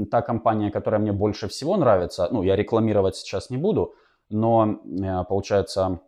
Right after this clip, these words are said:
у-, ну, компания, она и самая старинная в Европе, там, сто восемьдесят девять лет, и у неё договоры самые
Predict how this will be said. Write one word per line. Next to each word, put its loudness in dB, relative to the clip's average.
у-, -4
ну, -2
компания, 0
она 0
и -4
самая 4
старинная 0
в 0
Европе, 4
там, -6
сто -6
восемьдесят -4
девять -2
лет, -6
и 0
у 4
неё 2
договоры 2
самые 0